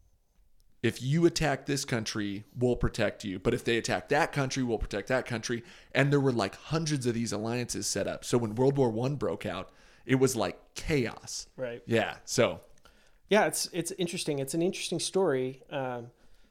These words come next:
Speaker 2: because, you know, like I said, the media, like, has this,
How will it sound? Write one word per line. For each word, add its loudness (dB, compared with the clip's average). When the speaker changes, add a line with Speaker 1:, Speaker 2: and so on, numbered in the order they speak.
Speaker 2:
because, 0
you 0
know, 4
like 2
I -4
said, 2
the 0
media, 4
like, -6
has 0
this, -2